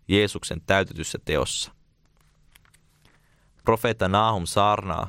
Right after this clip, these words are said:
miten Jumala puuttuu maailman tapahtumien kulkuun. Hän rankaisee paransut tekemättömiä syntien harjoittajia ja kokonaisia kansakuntia jo tässä elämässä. Naahum saa ennustuksen sanan Jumalalta.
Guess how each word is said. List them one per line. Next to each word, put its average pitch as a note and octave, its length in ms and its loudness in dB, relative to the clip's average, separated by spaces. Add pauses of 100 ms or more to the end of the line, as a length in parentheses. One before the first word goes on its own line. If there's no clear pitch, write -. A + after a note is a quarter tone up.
miten F#2 260 0
Jumala A2 320 2
puuttuu F#2 400 -2
maailman F2+ 380 2
tapahtumien E2 580 -2
kulkuun. - 540 -2 (680)
Hän G2+ 220 0
rankaisee G2+ 560 0
paransut G#2 520 0
tekemättömiä - 680 -4
syntien F2+ 460 -2
harjoittajia F#2 760 -2 (400)
ja - 80 -6
kokonaisia F#2 560 2
kansakuntia - 800 -2 (160)
jo - 60 -2
tässä - 340 -2
elämässä. - 600 -6 (1800)
Naahum A2 400 2
saa F2 240 2
ennustuksen F#2+ 560 -2
sanan E2 360 0
Jumalalta. F#2 540 -2